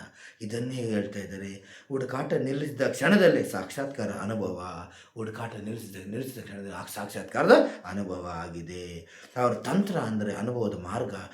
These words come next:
ವಿಜ್ಞಾನ ಭೈರವ ಆತ್ಮ ಸಾಕ್ಷಾತ್ಕಾರ ವಿಜ್ಞಾನ, ಒಂದು ನೂರ ಹನ್ನೆರಡು ಸೂತ್ರಗಳು ಪರಮಾತ್ಮನ ಹತ್ರ ಹೋಗೋದಕ್ಕೆ ದ್ವಾರಗಳಾಗಿವೆ. ಅವರೆಲ್ಲರಿಗೂ ಒಂದೇ ಮಾರ್ಗವಿಲ್ಲ. ನಿನ್ನ ಸ್ವಭಾವ ನಿನ್ನ ಧ್ಯಾನವಾಗಿದೆ.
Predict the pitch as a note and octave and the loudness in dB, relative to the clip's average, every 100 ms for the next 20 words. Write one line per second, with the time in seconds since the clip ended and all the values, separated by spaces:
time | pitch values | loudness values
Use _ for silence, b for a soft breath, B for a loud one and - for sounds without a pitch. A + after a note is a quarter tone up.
0 | B - C3 A2+ B2 F3+ C3+ - A#3 - | B -6 -4 -2 -2 0 0 2 2 0
1 | - - C3 A#2 G#2+ G#2+ G2+ F#2+ F#2 G2 | -2 -4 -6 -4 -6 -6 -4 -4 -2 -2
2 | B2+ B2 G#2+ F#2+ B B - D#3 F#3+ E3 | 0 0 0 -4 B B 0 4 6 6
3 | B2+ C3 G3 F#3 - D#3 C#3 B2 A#2 G#2 | 4 8 8 8 6 2 2 4 4 4
4 | B B C3+ A#2 B2+ D#3+ F3+ C#3 - A#2 | B B 0 2 0 0 0 0 0 2
5 | A2+ B2 A#2 G2+ G2 G2 - G#2 - G2+ | 4 6 4 2 0 2 8 10 10 6
6 | G2+ G#2 G2+ G2+ G2 - - C#3 B2+ A#2+ | 2 0 2 2 0 -4 -4 4 4 6
7 | E3 G3+ D3+ E3 G#3 A3+ F3 E3+ D3 C3+ | 8 8 8 10 12 12 12 10 8 6
8 | C3 A#2+ A2 B B F#3+ G#3+ - C#3+ D3+ | 4 4 0 B B 10 12 12 10 12
9 | A3 C4 A3+ F#3 D#3+ - - F3 D#3+ B2 | 12 12 12 10 6 2 6 6 6 2
10 | A2+ A2 A2+ A2+ | 0 -2 0 0